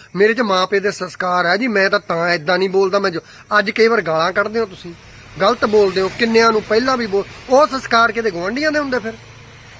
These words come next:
ਇਹ ਜਵਾਬ ਦੇ ਦਿਓ। ਮੇਰਾ ਸੁਨੇਹਾ ਸਿੱਧਾ ਤੈਨੂੰ ਆ, ਮੇਰੀ ਭੇਡ ਤੇਰੇ ਨਾਲ ਹੋ ਸਕਦੀ ਹੈ, ਇਹਨਾਂ ਨਾਲ ਨਹੀਂ, ਬੱਕਰੀਆਂ ਨਾਲ, ਸਮਝੇ?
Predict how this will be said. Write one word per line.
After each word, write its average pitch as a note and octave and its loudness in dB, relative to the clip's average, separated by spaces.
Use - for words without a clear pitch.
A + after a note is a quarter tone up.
ਇਹ G#3 4
ਜਵਾਬ G3 2
ਦੇ F#3+ 0
ਦਿਓ। A#3 2
ਮੇਰਾ B3 0
ਸੁਨੇਹਾ F#3+ -2
ਸਿੱਧਾ G#3 -4
ਤੈਨੂੰ F#3+ -2
ਆ, A3+ -4
ਮੇਰੀ G#3 4
ਭੇਡ A3+ 0
ਤੇਰੇ G#3+ 2
ਨਾਲ A3 0
ਹੋ F3 -4
ਸਕਦੀ G3+ -4
ਹੈ, A3+ 2
ਇਹਨਾਂ A#3+ 0
ਨਾਲ A3 0
ਨਹੀਂ, F#3 -4
ਬੱਕਰੀਆਂ F3+ -4
ਨਾਲ, C3 -12
ਸਮਝੇ? A3+ 0